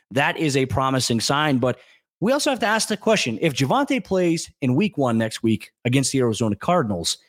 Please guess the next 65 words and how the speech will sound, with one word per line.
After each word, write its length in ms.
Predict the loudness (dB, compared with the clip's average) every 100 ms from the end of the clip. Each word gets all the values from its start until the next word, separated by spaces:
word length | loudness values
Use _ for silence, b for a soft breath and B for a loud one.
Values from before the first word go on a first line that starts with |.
| b -6
in 220 | -2 0
the 80 | 0
preseason, 720 | 0 -2 -4 -4 -4 -6 -12 _ _ _ _
how 120 | -2 0
many 180 | 0
carries 520 | 0 0 2 2 -2 -6
should 240 | 0 0
he 120 | 0 0
get? 320 | 0 0 -6 b b _ -2
And 100 | 0
if 120 | 0
he 80 | 0
does 220 | 0 2
play 220 | 0 2
in 100 | 2
week 200 | 0 -2
one, 280 | -2 -2 -4 _ _ _
will 120 | -2 0
we 100 | 0
see 160 | 0
him 140 | 0 0
play 180 | 0
in 100 | 2
week 140 | 0 -2
two? 140 | -2
Because 280 | 0 0 0
generally 680 | -2 -2 0 0 2 0 -4 B B -6
how 280 | -2 0
it 80 | 0
works, 260 | 0 0 0
and 80 | 0
we've 100 | 0
seen 200 | 0 0
teams 260 | 0 0
do 160 | 0 0
this 160 | 0
as 160 | -2 0
well, 180 | 0 0
and 80 | -2
I 80 |
think 200 | -2 0
that 120 | 0 0
we're 120 | 0
starting 260 | -2 -2
to 60 | 0
get 180 | -2 0
back 240 | -2 -2
to 100 | -2
a 40 | 0
point 280 | 0 0
in 60 | -4
preseason, 680 | -2 -2 0 0 0 0 -2 B B _
maybe 220 | -2 0 0
if 120 | 0
you're, 320 | 0 0 -2
you 140 | 0 0
know, 120 | 2
not 200 | 2 0
a 40 |
team 200 | -2 -2
that's 140 | -2 -2
coached 220 | -4 -2
by 120 | -2
Nathaniel 340 | -2 -2 -2 0
Hackett, 440 | 0 0 -2 -6